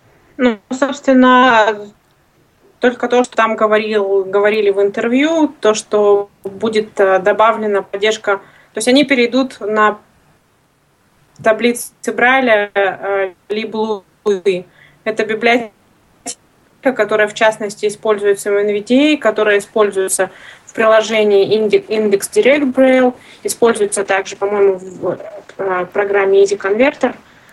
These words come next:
Ну вот они сейчас сказали, что они тоже переходят на эту библиотеку, но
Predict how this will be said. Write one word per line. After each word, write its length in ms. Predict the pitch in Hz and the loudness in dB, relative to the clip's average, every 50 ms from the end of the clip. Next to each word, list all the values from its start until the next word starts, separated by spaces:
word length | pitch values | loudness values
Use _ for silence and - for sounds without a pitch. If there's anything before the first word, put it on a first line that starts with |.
| _ _ _ | _ _ _
Ну 140 | - 214 233 | -4 0 2
вот 160 | 247 247 247 | 2 2 2
они 220 | 226 226 240 262 269 | 2 2 4 2 2
сейчас 320 | 262 - - 247 240 233 | 2 -2 -4 -4 -4 -2
сказали, 340 | - 226 214 220 220 208 208 | -2 -2 0 2 2 0 0
что 180 | 202 - - 202 | -2 -4 -4 -2
они 160 | 208 214 208 | -2 0 0
тоже 220 | 214 214 196 196 | 2 0 0 0
переходят 580 | - - 185 196 190 - 208 190 175 180 175 - - - _ _ _ _ - | -4 -6 -4 -4 -2 0 0 0 0 0 -4 -6 -12 -20 _ _ _ _ -4
на 180 | - 208 208 208 | -2 0 0 0
эту 160 | 196 - 202 | -2 -4 -6
библиотеку, 640 | 196 202 202 208 220 226 233 - 349 370 359 - 226 | -6 -2 0 2 2 2 2 0 -2 -2 0 0 0
но 320 | 226 240 247 240 233 | 2 2 2 2 0